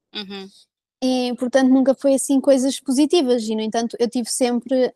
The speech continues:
Speaker 2: aquele espírito de, ok, não, isto vai correr bem, eu estou a levar as coisas muito tranquila e, e pronto, não interessa estar aqui a pensar no que pode acontecer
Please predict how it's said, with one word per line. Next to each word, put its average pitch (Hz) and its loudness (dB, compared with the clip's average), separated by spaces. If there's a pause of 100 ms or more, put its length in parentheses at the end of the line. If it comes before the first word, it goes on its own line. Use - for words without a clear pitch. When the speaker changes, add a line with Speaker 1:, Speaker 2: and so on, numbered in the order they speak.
(100)
Speaker 2:
aquele 233 -2
espírito 226 -2
de, 220 4
ok, 214 0
não, 196 -6
isto - -10
vai 220 2
correr 214 -2
bem, 214 2 (640)
eu 208 4
estou 208 4
a 214 2
levar 214 2
as 214 -4
coisas 208 -2
muito 226 -2
tranquila 233 0
e, 220 -6 (840)
e 220 2
pronto, 202 -4
não 202 4
interessa 208 2
estar 196 2
aqui 208 0
a 202 0
pensar 208 0
no 202 -2
que - -12
pode 202 0
acontecer 214 -2